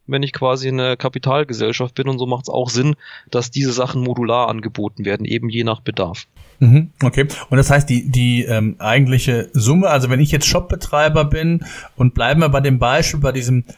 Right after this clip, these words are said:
Speaker 2: jungen Shopbetreiber, äh, den ich anfangs mal erwähnte, der auf mich zukam und meinte, er hätte alles nach gutem oder bestem Wissen und Gewissen umgesetzt, der zahlt dann, ähm, je nach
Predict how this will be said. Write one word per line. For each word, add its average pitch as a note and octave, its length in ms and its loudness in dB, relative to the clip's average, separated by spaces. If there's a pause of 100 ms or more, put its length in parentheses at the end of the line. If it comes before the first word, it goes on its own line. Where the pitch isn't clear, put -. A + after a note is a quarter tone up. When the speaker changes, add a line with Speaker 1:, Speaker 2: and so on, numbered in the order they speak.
(140)
Speaker 2:
jungen D#3+ 420 4
Shopbetreiber, D3+ 920 0
äh, C3 260 0 (320)
den C3+ 120 2
ich C3 160 -2
anfangs C#3+ 420 0
mal B2+ 160 2
erwähnte, C3+ 640 0 (380)
der C3 120 0
auf C3+ 140 0
mich C3+ 120 2
zukam D3 460 0
und C#3 120 4
meinte, C#3+ 320 2
er C3 80 2
hätte C3+ 240 0
alles C3+ 280 -2
nach B2+ 300 -2
gutem D3 420 2
oder B2 220 0
bestem C#3+ 440 0
Wissen D#3 240 -2
und C3 120 2
Gewissen C#3+ 540 0 (440)
umgesetzt, F3+ 720 0 (240)
der C3+ 300 0
zahlt D3+ 580 0
dann, F3+ 420 0 (360)
ähm, C3+ 240 0
je C3 200 2
nach B2 340 2